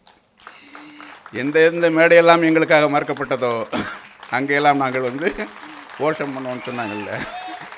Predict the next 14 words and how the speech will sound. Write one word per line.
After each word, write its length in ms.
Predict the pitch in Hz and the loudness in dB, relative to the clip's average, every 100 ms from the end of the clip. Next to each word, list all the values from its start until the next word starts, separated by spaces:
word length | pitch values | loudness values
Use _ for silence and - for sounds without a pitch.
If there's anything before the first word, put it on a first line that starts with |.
| - - - - - - - - - - - - - - | -20 -20 -20 -20 -20 -20 -20 -20 -20 -20 -20 -20 -20 -12
அஹ், 400 | 104 113 113 101 107 - - - - - - - - - - - - - - - - - - - - | -8 -6 -6 -8 -12 -20 -20 -20 -20 -20 -20 -20 -20 -20 -20 -20 -20 -20 -20 -20 -20 -20 -20 -20 -18
அந்த 280 | 113 139 170 | -12 -6 -4
வகையில 220 | 190 196 | -2 2
தான் 220 | 196 226 208 | 4 4 4
எனக்கு 220 | 190 180 170 151 | -2 -2 -2 -2
ரஞ்சித்தை 300 | 147 165 151 | -4 -6 -10
பிடிக்குது. 380 | 156 156 123 92 _ _ - | -12 -14 -14 -16 _ _ -18
நான் 120 | 107 | -12
சொல்றது 260 | 147 160 | -6 -6
புரியுதா 180 | 151 151 | -4 -2
உங்களுக்கு? 340 | 180 156 143 - - - - - _ _ _ _ _ _ _ _ 311 311 294 277 - _ | -2 -2 0 0 -2 -10 -20 -20 _ _ _ _ _ _ _ _ -20 -20 -20 -20 -20 _
அந்த 200 | 117 139 | -10 -4
வகையில 280 | 180 208 220 | -2 -2 -2
நானு, 260 | 208 202 | -4 -4